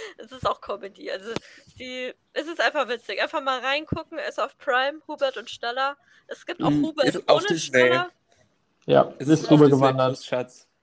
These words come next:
Speaker 2: Ist
Speaker 1: Ah, okay,
Speaker 2: umgewandert,
Speaker 1: gut.
Speaker 2: umgezogen.
Speaker 1: Dann, ja, aber das ist auch echt. Wenn man mal was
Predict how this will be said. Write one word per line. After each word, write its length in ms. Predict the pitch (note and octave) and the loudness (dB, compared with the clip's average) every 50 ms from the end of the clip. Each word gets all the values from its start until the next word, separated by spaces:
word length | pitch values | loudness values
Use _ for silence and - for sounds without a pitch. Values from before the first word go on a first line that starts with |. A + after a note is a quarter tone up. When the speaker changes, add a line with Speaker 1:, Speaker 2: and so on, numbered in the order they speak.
| _ _ _ _ _ - | _ _ _ _ _ -20
Speaker 2:
Ist 120 | - - | -16 -6
Speaker 1:
Ah, 120 | - B3 C#4+ | -2 0 0
okay, 80 | C4+ | 0
Speaker 2:
umgewandert, 260 | C#4+ - B2 A#2 A#2 A#2+ - | 0 -2 -4 -8 -8 -10 -10
Speaker 1:
gut. 40 | - | -12
Speaker 2:
umgezogen. 680 | C3+ C3+ B2+ B2 - - C3 B2 A#2 A#2+ A#2 A#2+ A#2+ _ _ _ _ - | -8 -8 -8 -8 -8 -8 -8 -8 -8 -10 -12 -12 -14 _ _ _ _ -14
Speaker 1:
Dann, 300 | A#3+ A#3+ A#3+ A#3+ A#3+ A#3+ _ - _ _ _ _ _ - | -14 -12 -14 -14 -18 -20 _ -20 _ _ _ _ _ -4
ja, 260 | - A3 A3 A3+ - - | 0 0 0 0 0 -4
aber 220 | A#3 A#3 A3 A3+ | -6 -6 -6 -8
das 160 | A3 A#3+ - - | -8 -8 -18 -20
ist 120 | G#3 - | -18 -12
auch 200 | - F#3 G3 - - | -10 -10 -10 -10 -12
echt. 260 | - G3+ G3+ - - | -16 -16 -16 -12 -8
Wenn 100 | A3+ C4+ D#4 | -8 -6 -4
man 120 | D4 D4 | -6 -2
mal 180 | C#4+ C#4 C4+ B3+ | 0 0 0 0
was 280 | B3 C4 C4 - - | -2 -6 -8 -12 -20